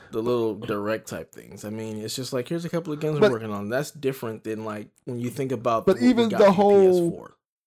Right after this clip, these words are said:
Speaker 1: You gotta imagine what we
Speaker 2: But
Speaker 1: got
Speaker 2: even
Speaker 1: for
Speaker 2: the
Speaker 1: that, we're gonna
Speaker 2: whole
Speaker 1: get for P S four.
Speaker 2: rollout for this console in terms of, like, "Hey, here's this magazine article telling you the specs of the console," and things like that.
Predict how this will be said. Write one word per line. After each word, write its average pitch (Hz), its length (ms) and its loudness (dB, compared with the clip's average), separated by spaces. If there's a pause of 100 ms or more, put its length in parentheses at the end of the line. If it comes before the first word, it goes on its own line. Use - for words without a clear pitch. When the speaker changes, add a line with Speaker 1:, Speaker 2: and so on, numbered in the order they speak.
(140)
Speaker 1:
You 127 100 -4
gotta 139 180 4
imagine 123 480 -2
what 113 120 -4
we 117 60 -2
Speaker 2:
But - 80 6
Speaker 1:
got 117 120 2
Speaker 2:
even 110 60 0
Speaker 1:
for 107 60 2
Speaker 2:
the 98 60 -2
Speaker 1:
that, - 200 4
we're 196 120 4
gonna 190 120 6
Speaker 2:
whole 180 80 0
Speaker 1:
get 165 140 -6
for - 80 -16
P 101 200 -12
S 85 120 -12
four. 170 100 8
Speaker 2:
rollout 190 280 8
for 165 60 -2
this 160 160 2
console 147 560 0
in 131 60 -4
terms 151 280 4
of, 139 100 2
like, 123 200 -2
"Hey, 131 300 2 (360)
here's 247 220 8
this 170 180 4
magazine 175 460 8
article 151 480 4 (260)
telling 208 260 8
you 190 60 4
the 175 80 4
specs 202 300 4
of 196 60 -2
the 175 100 4
console," 180 380 6
and 170 100 4
things 175 160 8
like 165 220 6
that. 175 240 4